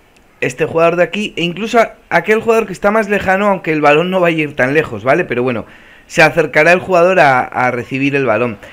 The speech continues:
Eh, no importa la potencia con la que saquéis, vais a ver que hundo todo, toda la barra, o sea, hundo el botón y, y se carga toda la barra de saque y, sin embargo, el balón acaba yendo al jugador que está más cerca,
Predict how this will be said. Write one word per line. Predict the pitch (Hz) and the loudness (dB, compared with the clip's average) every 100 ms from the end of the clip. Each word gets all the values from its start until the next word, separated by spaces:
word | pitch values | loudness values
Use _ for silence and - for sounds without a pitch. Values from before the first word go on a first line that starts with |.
| - - - - | -20 -20 -20 -4
Eh, | 147 160 156 156 156 156 156 135 - _ 170 | 2 4 6 4 4 4 2 0 -10 _ -6
no | 190 233 | 0 2
importa | 247 - 233 269 | 2 4 4 4
la | 254 190 | 2 2
potencia | 165 185 196 214 | 2 0 0 -2
con | 190 | -2
la | 180 143 | -2 -2
que | |
saquéis, | 135 131 - 220 185 | -4 -4 0 0 2
vais | 185 196 | -2 0
a | |
ver | 220 214 | 0 0
que | 208 185 - | 0 -2 -2
hundo | 226 233 196 185 _ _ _ - | -2 2 0 0 _ _ _ -2
todo, | 190 233 233 214 | 2 4 4 4
toda | - 208 226 226 | 0 0 2 4
la | 196 | 4
barra, | 170 180 | 2 0
o | 208 | -4
sea, | 170 | -2
hundo | 156 196 190 | -2 0 -2
el | 185 | 2
botón | 156 147 185 | 0 0 -2
y, | 196 156 - | -2 -6 -8
y | 147 | -10
se | 147 | -4
carga | 151 170 170 143 - | 0 0 2 0 0
toda | 202 226 | 0 2
la | 214 | 4
barra | 190 160 | 2 2
de | 143 | -2
saque | 160 202 | -4 -8
y, | 208 | -8
sin | - 139 | -6 -6
embargo, | 139 151 165 202 - | -2 -2 -2 -8 -8
el | 127 | -8
balón | 123 131 | -4 -4
acaba | 151 143 143 | -6 -6 -6
yendo | 143 143 170 165 - _ _ | -6 -6 -6 -8 -14 _ _
al | - 117 123 | -4 -2 0
jugador | 127 127 151 170 - _ _ _ | 0 0 0 -4 -14 _ _ _
que | - | -8
está | 127 - 143 | -4 0 0
más | 147 143 | 2 -4
cerca, | 143 151 139 175 185 | -2 -4 0 -2 -2